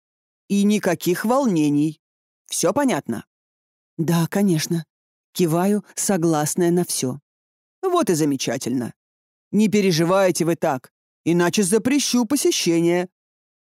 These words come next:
Улыбаясь в усы, шутливо грозит доктор. Ну да, это он привык на работе к постоянным стрессам.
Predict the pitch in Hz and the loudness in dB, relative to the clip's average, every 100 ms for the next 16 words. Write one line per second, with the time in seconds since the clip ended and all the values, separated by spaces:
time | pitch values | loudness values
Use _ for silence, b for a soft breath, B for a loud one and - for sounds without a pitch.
0 | _ _ - 165 165 160 160 147 135 143 | _ _ -2 0 0 0 0 -2 -2 -4
1 | - 175 202 - _ - - 185 170 185 | -2 -2 -2 -4 _ -8 -2 0 0 0
2 | 226 185 156 156 175 - 170 147 - 143 | 0 0 0 -2 -4 -6 -2 -4 -4 -12
3 | 139 _ _ _ _ _ _ _ _ _ | -12 _ _ _ _ _ _ _ _ _
4 | _ - 170 190 160 147 170 - _ _ | _ -4 0 0 0 -2 -4 -8 _ _
5 | - 190 185 196 208 254 247 208 190 - | -6 -4 -2 -2 0 0 0 0 0 -2
6 | - 190 180 165 208 202 - 175 - 185 | -2 0 0 0 0 -2 -4 -6 -2 0
7 | 180 165 185 - 208 165 - - 135 | 2 2 0 -2 -2 -2 -4 -8 -10